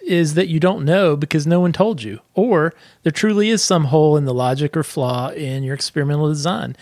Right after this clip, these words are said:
Maybe you can figure it out on your own, but honestly, don't be afraid to just come clean with your P I, maybe another trusted person in your lab who seems like they know what's going on, and say, "You know what? I just don't get why we're doing this or what the big idea is," and give them a chance to teach you.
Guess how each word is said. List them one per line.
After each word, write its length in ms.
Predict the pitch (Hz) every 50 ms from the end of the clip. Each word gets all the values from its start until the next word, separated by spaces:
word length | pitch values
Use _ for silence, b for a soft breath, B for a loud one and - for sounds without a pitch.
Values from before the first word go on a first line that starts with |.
| B B B B B _
Maybe 200 | 160 151 147 151
you 60 | 170
can 120 | 160 - 156
figure 240 | - 170 170 165 160
it 60 | 156
out 140 | 160 160 156
on 60 | 151
your 140 | 147 151 147
own, 240 | 156 175 185 180 160
but 100 | 151 147
honestly, 580 | 156 185 208 196 160 - - 147 135 135 139 135
don't 260 | 131 170 170 185 202
be 100 | 180 180
afraid 340 | 165 - - 170 160 165 156
to 60 | 143
just 220 | 139 147 139 -
come 200 | - - 143 156
clean 340 | 156 - - 160 143 139 139 135
with 140 | 127 -
your 100 | 143 120
P 200 | - - 127 123
I, 340 | 147 170 165 160 160 160 151 - B B B B B -
maybe 180 | 131 120 120 123
another 260 | 120 139 165 160 160
trusted 440 | - - 165 160 - - 180 156 -
person 360 | - 156 151 - - - 160
in 80 | 151 151
your 140 | 147 147 143
lab 360 | 139 143 139 139 143 135 123
who 80 | 135
seems 320 | 123 - - 160 143 143 139
like 180 | 123 117 110
they 160 | 110 127 165 190
know 140 | 190 202 202
what's 180 | 190 185 - -
going 260 | - 196 190 185 185
on, 380 | 185 185 185 185 185 185 208 - -
and 140 | - 156 143
say, 180 | - 170 147 135
"You 120 | 131 139
know 140 | 170 202 214
what? 340 | 220 220 214 220 - - _ b b b b b b b b b b _ _ _ _ _ _ _ _ -
I 60 | -
just 160 | 311 311 240 -
don't 140 | 302 285
get 200 | 240 254 277 -
why 300 | - 339 - 196 185 190
we're 140 | 196 190 190
doing 320 | 165 190 214 208 175 143 127
this 340 | 123 120 120 127 - -
or 100 | - 180
what 160 | 151 160 156 -
the 80 | 165
big 200 | 143 165 170 170
idea 340 | 165 156 139 143 156 160 139
is," 380 | 110 120 120 120 117 113 - 175
and 80 | 170
give 140 | 185 226 180
them 180 | 175 214 247 233
a 60 | 165
chance 360 | - - 156 156 165 - -
to 80 | - 143
teach 300 | - 165 165 147 - -
you. 260 | 226 208 - 113